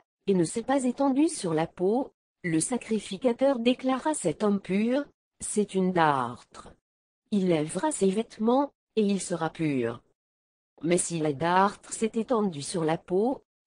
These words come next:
après qu'il s'est montré au sacrificateur, pour être déclaré pur, il se fera examiner une seconde fois par le sacrificateur. Le sacrificateur l'examinera. Si la dartre s'est étendue sur la peau,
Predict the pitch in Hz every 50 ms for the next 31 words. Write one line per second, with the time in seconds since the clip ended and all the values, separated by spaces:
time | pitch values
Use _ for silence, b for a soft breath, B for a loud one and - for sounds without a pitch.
0 | _ - 175 - - 277 285 277 - 190 180 - - 190 180 196 226 247 240 -
1 | 277 277 233 185 147 - - 240 - - - 190 - - 190 - 254 233 240 -
2 | 175 170 180 233 277 285 269 - _ _ - - 170 156 151 147 - - 165 165
3 | 214 247 254 247 262 254 254 240 233 214 - - - 277 294 302 311 320 311 -
4 | - _ _ _ _ _ - 220 208 190 185 - - 240 - - 269 254 226 226
5 | 233 247 226 220 226 226 240 247 254 254 262 277 285 233 190 175 - - 311 311
6 | 254 269 269 269 247 - - - 160 156 156 175 214 - _ - - 294 285 285
7 | 269 262 254 233 - - 208 190 - - 185 - 254 233 233 - 139 123 117 113
8 | 110 110 - _ _ _ _ _ _ _ _ _ _ _ _ _ _ _ - 175
9 | 160 160 170 - 254 226 - - 220 208 - - 196 185 - 247 233 - - 277
10 | 285 277 247 262 254 226 214 240 226 247 254 247 214 180 139 131 131 120 117 -
11 | _ _ _ _ _ _ _ _ _ _ _ - - - 170 165 151 156 147 131
12 | 156 170 175 185 196 202 196 - - - - - - 220 - 226 220 - 262 226
13 | 208 202 170 143 143 - - 180 165 156 160 170 - - 180 185 208 240 277 -
14 | -